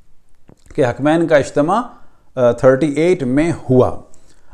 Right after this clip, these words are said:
अब ये कौन हैं? अम्र बिन आस, so called सहाबी, अबुल आरा, अबुल आवर सलमी,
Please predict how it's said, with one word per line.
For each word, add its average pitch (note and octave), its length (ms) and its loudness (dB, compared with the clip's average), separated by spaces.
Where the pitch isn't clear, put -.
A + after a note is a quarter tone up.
अब F3 140 4
ये G#3+ 140 4
कौन G3 300 4
हैं? G#3+ 400 -4
अम्र D#3+ 220 4
बिन D#3+ 160 2
आस, F3+ 460 4
so C#3+ 200 4
called D3 300 6
सहाबी, D3 540 2
अबुल C#3 300 4
आरा, D3 280 6
अबुल C#3 280 4
आवर D3 440 4
सलमी, D3+ 560 0